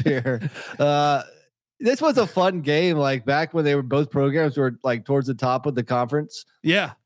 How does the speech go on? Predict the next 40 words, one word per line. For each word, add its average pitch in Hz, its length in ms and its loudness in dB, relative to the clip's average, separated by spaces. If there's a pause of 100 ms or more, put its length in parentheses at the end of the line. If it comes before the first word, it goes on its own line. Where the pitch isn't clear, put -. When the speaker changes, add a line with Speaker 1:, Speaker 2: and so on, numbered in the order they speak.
(300)
Speaker 2:
Yeah, 147 300 0
it - 20 -4
really 175 180 2
Speaker 1:
I 185 60 4
Speaker 2:
was. 180 100 4
Speaker 1:
think 180 140 0
Memphis, 185 400 2
Speaker 2:
Yeah. 147 80 -2
Speaker 1:
yeah, 190 220 2
I 139 40 -2
mean, 139 100 2
I, 143 240 0
I, 165 100 2
it 170 120 2
was 151 160 2
every 156 220 2
year. 160 280 2
I 113 60 -4
mean, 120 220 -4
you 131 60 2
would 127 100 2
look 123 160 0
forward 117 280 0
to 117 140 0
it. 104 180 -2
Uh, 117 240 0
we, 139 140 -2
there 135 180 0
were 139 60 2
some 120 180 -4
great 127 360 0
games, 123 440 0
you 120 100 2
know, 113 80 2
so 147 120 2
it's 175 140 0
a 220 80 4
nice 185 340 0
little 185 180 2
rivalry. 143 760 2